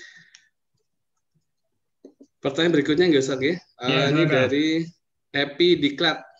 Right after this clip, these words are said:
Speaker 1: Nah, dari Epi Diklat, bismillah. "Gimana, Ustaz, kalau katanya orang Islam tidak,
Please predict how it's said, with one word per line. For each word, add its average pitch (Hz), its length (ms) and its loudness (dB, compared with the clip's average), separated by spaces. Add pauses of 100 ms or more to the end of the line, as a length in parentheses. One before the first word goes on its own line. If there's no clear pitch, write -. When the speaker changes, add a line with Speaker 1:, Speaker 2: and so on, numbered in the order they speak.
(440)
Speaker 1:
Nah, 117 160 -8
dari 120 240 -4
Epi 131 160 -4
Diklat, 147 400 -4
bismillah. 143 400 -6 (320)
"Gimana, 151 400 4
Ustaz, 190 400 -4
kalau 160 400 -2
katanya 135 720 -4
orang 131 320 -8
Islam 156 480 -2
tidak, 143 800 -4